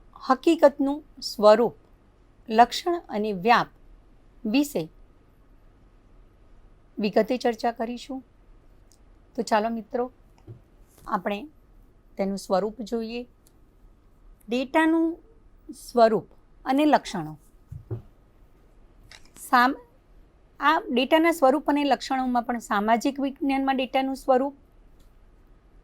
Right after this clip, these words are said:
અને વિજ્ઞાનમાં ડેટાનું સ્વરૂપ. તો સામાજિક વિજ્ઞાનમાં ડેટાને સ્વરૂપને સમજવા માટે આપણે ડેટાને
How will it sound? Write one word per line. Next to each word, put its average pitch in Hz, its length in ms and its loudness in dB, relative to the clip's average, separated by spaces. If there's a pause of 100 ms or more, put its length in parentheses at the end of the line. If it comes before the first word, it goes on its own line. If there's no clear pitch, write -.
(300)
અને 240 340 0 (1900)
વિજ્ઞાનમાં 285 520 4
ડેટાનું 175 360 -4
સ્વરૂપ. - 300 -20 (640)
તો 208 120 -4
સામાજિક 220 500 -2
વિજ્ઞાનમાં 233 440 -4
ડેટાને 233 480 -2 (260)
સ્વરૂપને 233 460 2
સમજવા 220 500 -2
માટે 220 400 -2 (640)
આપણે 226 320 4
ડેટાને 220 520 0